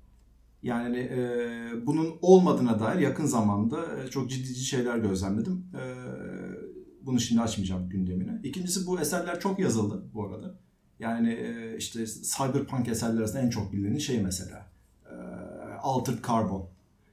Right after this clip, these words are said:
Orada kimse ölmüyor aslında. Ama sadece zenginler ölmüyor. Çünkü aslında kapitalizmin, e, nihai, e, zaferinin bir kutlaması aslında o. Ve bunun aslında geleceği noktalara ilişkin karamsar bir distopya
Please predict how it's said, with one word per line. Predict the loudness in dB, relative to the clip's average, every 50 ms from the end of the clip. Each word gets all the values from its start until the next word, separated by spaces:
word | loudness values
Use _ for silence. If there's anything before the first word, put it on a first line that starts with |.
| _ _ _ _ -6
Orada | -2 0 0 2
kimse | 2 4 4 8 8
ölmüyor | 10 10 8 8 8 6 6
aslında. | 6 6 4 4 2 0 -4 -4 -6 -8 -12 -14 _ -4
Ama | 0 2 2
sadece | 4 4 4 6 6
zenginler | 6 6 8 8 8 8 8 6 6 6 6 6
ölmüyor. | 6 6 4 4 2 0 0 -4 -10 -14 -18 -20 _ -12
Çünkü | -6 -2 -2 0 2
aslında | 2 0 0 0 0 0 0
kapitalizmin, | 2 2 0 0 2 2 2 2 2 2 2 0 -2 -2 -6 -14 -16 _ _ _ _ -6 0
e, | 0 2 2 4 6 6 8
nihai, | 8 6 6 4 4 6 6 6 6 6 4 0 -4 -8 -8 -6
e, | -2 -2 -2 0 0 0 2
zaferinin | 2 4 4 2 4 2 2 2 4 4 4 2 2 0
bir | 0 0 0
kutlaması | 0 -2 0 2 4 4 4 4 4 4
aslında | 6 6 4 4 4 2 0 0
o. | 0 0 0 0 2
Ve | 2 2
bunun | 2 0 -2 -2
aslında | -2 -2 0 0 0 -2 -2 -2 -2 -2 -4 -4 -6 -12 -18 _ 4
geleceği | 6 8 8 10 8 6 4 4
noktalara | 2 2 2 2 4 6 6 6
ilişkin | 6 4 4 2 2 2
karamsar | 4 4 2 2 2 2 2 2 2 2
bir | 2 2
distopya | 2 2 2 2 2 2 2 2 0 0 0 0 -4